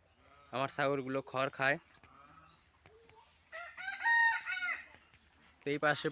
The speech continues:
প্রচুর বাতাস, যেহেতু এই সাইডে আমাদের মাঠ, জমি, তো জমির থেকে, মাঠ থেকে বাতাস আসে, প্রচুর বাতাস। তো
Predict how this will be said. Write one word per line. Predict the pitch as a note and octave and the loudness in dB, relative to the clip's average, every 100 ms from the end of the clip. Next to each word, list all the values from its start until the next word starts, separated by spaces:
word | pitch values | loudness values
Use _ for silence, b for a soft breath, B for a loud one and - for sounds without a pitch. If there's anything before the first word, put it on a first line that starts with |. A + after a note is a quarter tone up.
| D3+ | 0
প্রচুর | D#3+ D#3+ F#3 | -2 -2 2
বাতাস, | D#3 C3 C3+ C3+ - - - - - - - - - A#2+ | 6 6 6 4 2 -10 -14 -10 -6 -6 -6 -8 -4 -2
যেহেতু | B2 C#3+ C#3 D3 | 2 2 2 2
এই | C#3 - | 2 -2
সাইডে | - C3+ C3+ C#3+ | 2 2 4 4
আমাদের | C#3 C3+ C3 B2+ | 4 2 4 6
মাঠ, | C3 - - B2 | 6 6 -2 0
জমি, | C3 C3 C#3+ G3 - - - - | 0 2 0 -2 -4 -4 -6 -8
তো | B2+ B2 | -6 -2
জমির | C#3 C#3 C3+ | 0 0 -2
থেকে, | C#3 C#3+ C#3 | -4 0 6
মাঠ | C#3 C#3+ | 6 6
থেকে | D3 C#3 | -2 4
বাতাস | C3 B2+ C#3+ C#3+ | 4 6 4 2
আসে, | C3 C#3 C#3+ | 0 -4 -2
প্রচুর | B2+ - C3 | -4 -2 0
বাতাস। | B2 C3 C#3+ - - - - - - - - - - - - - - - - - - - - - - - - - - _ - - | 4 4 4 2 -10 -8 -8 -10 -12 -12 -8 -8 -8 -12 -20 -20 -18 -14 -12 -12 -12 -14 -12 -10 -10 -10 -14 -20 -20 _ -20 -14
তো | - | -4